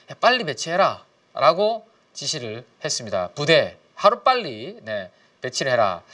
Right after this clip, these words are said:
그리고 여기에서 시험했던 것 중에 하나가 우리나라의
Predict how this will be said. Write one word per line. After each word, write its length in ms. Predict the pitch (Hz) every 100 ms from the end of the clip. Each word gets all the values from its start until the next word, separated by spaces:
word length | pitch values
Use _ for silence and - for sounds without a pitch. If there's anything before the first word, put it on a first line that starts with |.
| - -
그리고 280 | 226 240 190
여기에서 440 | 233 233 196 196
시험했던 1500 | 180 226 226 208 190 185 170 165 156 151 147 143 180 214 190
것 120 | 175
중에 180 | 170 170
하나가 500 | 156 180 160 143 113
우리나라의 800 | 139 190 214 180 160 175 107